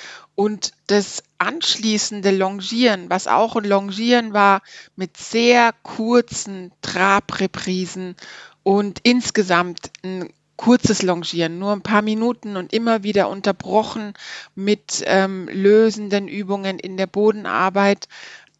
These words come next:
Die hat gestaunt beim ersten Mal. Ja, die hat gesagt, "Boah, so leicht war das noch nie." Ja, dass er die Linie halten konnte und sich viel lockerer fortbewegt hat,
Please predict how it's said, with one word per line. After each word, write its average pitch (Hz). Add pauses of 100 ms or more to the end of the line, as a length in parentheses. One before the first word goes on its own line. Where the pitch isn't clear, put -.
Die 208
hat -
gestaunt 220
beim 214 (180)
ersten 254
Mal. 254 (200)
Ja, 202
die 226
hat 220
gesagt, 214 (120)
"Boah, 320 (360)
so 233
leicht -
war 247
das 262
noch 254
nie." 302 (320)
Ja, 208
dass 247
er 220 (180)
die 226
Linie 254
halten 220
konnte 220 (280)
und 208
sich 220
viel 247
lockerer 226
fortbewegt 226
hat, 226